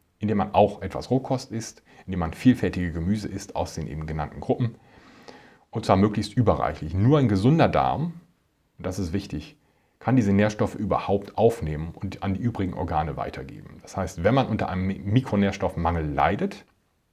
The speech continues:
kann man sich erstmal die Frage stellen, woran liegt das? Bekomme ich nicht genug oder nehme ich genug ein, aber mein Darm kann sie nicht aufnehmen aufgrund einer Darmerkrankung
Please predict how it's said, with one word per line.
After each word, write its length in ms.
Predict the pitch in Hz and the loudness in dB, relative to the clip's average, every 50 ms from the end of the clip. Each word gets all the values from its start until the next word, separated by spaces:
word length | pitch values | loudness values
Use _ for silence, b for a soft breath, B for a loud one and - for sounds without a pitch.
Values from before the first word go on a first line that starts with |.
| _ _ _ _ _ _ _ _ _ _ _ _ _ _ _ _ | _ _ _ _ _ _ _ _ _ _ _ _ _ _ _ _
kann 140 | - 107 104 | -4 -2 -2
man 100 | 107 98 | 0 0
sich 100 | 90 92 | -2 -4
erstmal 200 | 92 - - 90 | -4 -4 -2 -2
die 60 | 87 | -2
Frage 300 | 85 - - 87 90 87 | 0 2 2 2 2 2
stellen, 340 | 85 - 98 90 90 85 85 | 0 -4 -4 -4 -2 -4 -2
woran 280 | 82 87 92 82 82 82 | -2 0 0 2 2 2
liegt 180 | 92 107 - - | 0 0 2 0
das? 160 | 101 - - | 0 0 -2
Bekomme 340 | - - - - 135 151 151 | -4 2 4 6 6 6 4
ich 140 | - - | 0 -4
nicht 160 | 151 147 - - | -4 -4 -2 -2
genug 380 | 123 113 127 156 175 - - | -4 -2 -2 -2 -4 -4 -2
oder 260 | - 104 117 123 107 | 0 0 2 2 2
nehme 220 | 95 95 98 113 120 | 2 4 4 4 2
ich 80 | - | 2
genug 260 | - 104 101 101 101 - | 2 2 2 2 2 0
ein, 160 | - 104 - | 0 0 0
aber 160 | - - 85 | -2 -2 0
mein 180 | 90 95 98 87 | 0 0 2 2
Darm 340 | 90 82 76 85 110 120 120 B B B B _ | 2 2 2 2 0 -2 -4 B B B B _
kann 180 | - 95 95 | -2 -2 0
sie 100 | 87 90 | 0 -2
nicht 200 | 90 87 - - | -2 -4 -4 2
aufnehmen 560 | - 110 127 - - 82 76 69 69 67 67 - | 4 4 4 4 2 -4 -6 -6 -6 -8 -12 -14
aufgrund 300 | - - - - 87 - | -18 -14 -10 -8 -6 -6
einer 180 | 69 78 78 | -4 -4 -4
Darmerkrankung 800 | 78 78 98 104 113 - - - - - 60 76 - - - | 0 2 4 4 4 2 -2 -4 -8 -10 -10 -10 -12 -12 -14